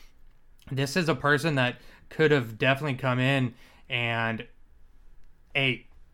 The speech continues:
with, with Jones out from Miami. He could have gone in there and just completely torn them up. So, uh, that, that m-, may suck if you're an,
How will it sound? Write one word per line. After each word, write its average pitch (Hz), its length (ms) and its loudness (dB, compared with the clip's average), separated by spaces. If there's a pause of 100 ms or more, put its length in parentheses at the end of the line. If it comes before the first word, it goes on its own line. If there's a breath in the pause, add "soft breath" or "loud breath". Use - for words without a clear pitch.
(180)
with, 127 460 -6
with 123 220 -4
Jones 131 400 0
out 127 280 4
from 127 160 -4
Miami. 127 520 0
He 135 220 -6
could 135 260 -4
have 120 120 -4
gone 123 220 2
in 123 140 2
there 123 100 0
and 113 220 -8
just 117 260 -8 (220 soft breath)
completely 131 960 -4
torn 127 440 -2
them 104 240 -6
up. 110 320 -4 (320 soft breath)
So, 113 520 -2 (300 soft breath)
uh, 113 300 -4
that, 127 400 -2
that 123 200 -2
m-, 117 200 -10 (240)
may 123 320 0
suck 131 380 0
if 110 100 -6
you're 117 160 -4
an, 110 200 -8